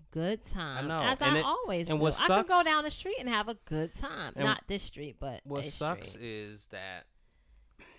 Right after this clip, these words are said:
Speaker 2: now that this is out, because obviously it's extra promo, you know what I'm saying? And people are gonna go out of their way now to, like, you know what I'm saying?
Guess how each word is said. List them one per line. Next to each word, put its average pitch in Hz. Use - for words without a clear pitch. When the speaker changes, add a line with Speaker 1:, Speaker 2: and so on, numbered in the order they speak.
Speaker 2:
now 117
that 151
this 135
is 120
out, 101
because 113
obviously 123
it's 107
extra 107
promo, 101
you 101
know 98
what 95
I'm 98
saying? 101
And 92
people 107
are 104
gonna 98
go 92
out 95
of 92
their 92
way 104
now 92
to, 98
like, 92
you 104
know 95
what 98
I'm 101
saying? 110